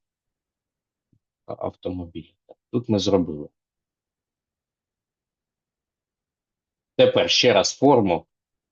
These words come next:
Ще раз форму швиденько. Так, добре, зберігай, код продаж, вид,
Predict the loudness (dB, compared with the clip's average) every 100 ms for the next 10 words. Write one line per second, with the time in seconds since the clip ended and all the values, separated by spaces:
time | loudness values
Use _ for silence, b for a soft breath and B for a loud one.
0 | _ -20 -14 -12 -12 -10 -6 -4 -4 -4
1 | -4 -2 -2 -4 -6 -8 -10 _ b b
2 | _ _ -14 -6 0 0 0 -4 -2 -2
3 | 0 0 2 2 2 0 -6 -6 -8 -6
4 | 0 2 2 -2 -10 -4 0 0 -2